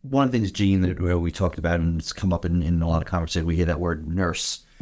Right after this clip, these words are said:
And I think there's, uh, there might be from, whether it be from Hollywood or, or the perception that nurses are kinda in the background and the physicians are up front. And that clearly is not the case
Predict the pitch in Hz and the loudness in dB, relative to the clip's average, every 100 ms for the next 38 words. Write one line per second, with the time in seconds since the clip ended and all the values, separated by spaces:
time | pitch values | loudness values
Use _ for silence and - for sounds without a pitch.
0 | 160 - - 95 95 90 95 101 82 95 | -12 -10 -4 -2 0 -2 0 0 0 0
1 | 90 87 92 80 78 - - 87 92 90 | -2 -4 -4 -2 -4 -4 -2 0 0 -2
2 | 82 85 80 80 87 82 78 85 - - | -6 -4 -4 -2 -2 -2 -4 -6 -6 -4
3 | 107 95 92 87 87 82 80 80 80 76 | 0 0 0 0 0 0 -2 -2 -2 0
4 | 80 78 73 - - 90 80 90 78 87 | -2 -2 -6 -10 -2 -2 0 -2 -2 -2
5 | 85 85 - 85 82 78 85 82 - 73 | -4 -6 -4 -2 -2 -2 -2 -4 -6 -8
6 | 53 - - _ _ _ - 87 87 82 | -10 -16 -20 _ _ _ -6 -2 0 0
7 | 80 - 92 87 95 80 80 76 - 90 | -2 -4 -2 -2 -2 0 -2 -4 -4 -2
8 | 80 87 - 120 101 90 82 87 - 95 | -2 -2 -2 0 2 0 0 -2 -2 -4
9 | 78 60 - | -6 -6 -10